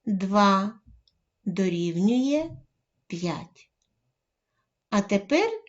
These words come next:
з усіх ми вилучимо п'ять трикутників.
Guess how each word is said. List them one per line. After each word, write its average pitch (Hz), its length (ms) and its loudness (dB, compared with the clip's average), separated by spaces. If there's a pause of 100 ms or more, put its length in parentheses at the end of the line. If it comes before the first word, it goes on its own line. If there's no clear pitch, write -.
(160)
з 202 160 -6
усіх 247 600 -2
ми 240 140 2
вилучимо 262 840 -2
п'ять 214 520 0
трикутників. 330 1000 -2